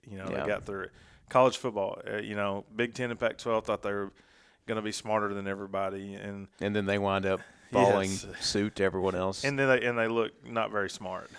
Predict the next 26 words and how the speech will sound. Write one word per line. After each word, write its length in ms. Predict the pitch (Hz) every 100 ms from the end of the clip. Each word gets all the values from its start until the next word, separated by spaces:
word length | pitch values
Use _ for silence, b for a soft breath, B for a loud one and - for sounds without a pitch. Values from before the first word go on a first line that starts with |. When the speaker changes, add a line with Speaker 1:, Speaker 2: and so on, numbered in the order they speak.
| -
Speaker 1:
And, 160 | 117
Speaker 2:
Yeah. 200 | 143 101 - B B B B 113
Speaker 1:
uh, 60 |
in 80 | 110
fact, 300 | 107 131 113
it 100 | 101
cost 240 | - 110 -
the 60 |
Pac-twelve 400 | 104 110 90 101
commissioner's 520 | - 104 95 95 95 92
job 380 | 95 90 95
probably. 520 | - 101 98 98 98 95 b b b b -
Um, 560 | 107 101 98 95 98 - _ _ _
but 160 | 120 120
we 60 |
got 160 | 117 123
through 140 | 117
a 20 | 107
college 260 | 117 107
football 300 | - 107 92
season, 360 | - 80 85 - 87
you 100 | 98
know, 200 | 95 95 98
Speaker 2:
Yeah. 180 | 92
Speaker 1:
and 560 | 85 104 101 101 98 -
had 240 | 98 110